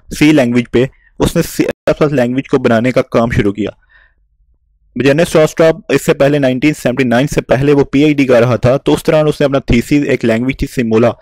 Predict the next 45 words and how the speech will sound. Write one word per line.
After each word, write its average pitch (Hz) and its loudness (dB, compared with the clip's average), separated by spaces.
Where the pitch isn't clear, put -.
उस - -2
पे - 0
किया। 101 -4
तो 147 -2
Simula 151 0
language 165 0
काफ़ी 185 2
slow 151 0
language 147 0
थी, 170 -2
लेकिन 156 0
इसमें 151 -4
एक 151 2
बात 139 2
बहुत 131 0
important 127 -4
थी 147 2
कि 160 -2
इसने 143 -2
सबसे 135 -2
पहले 151 0
object 127 -2
oriented 131 0
methodology 123 0
को 123 0
यूज़ 110 2
किया। 104 -4
तो 117 0
सी 170 2
language 165 0
जिस 135 0
पे 147 2
के 151 2
नाइनटीन 127 -2
सेवेंटी 135 -2
नाइन 127 0
में 139 0
वो 139 4
बेल 117 0
Laboratories 131 0
पे 131 0
काम 131 0
कर 117 2
रहा 113 0
था, 131 0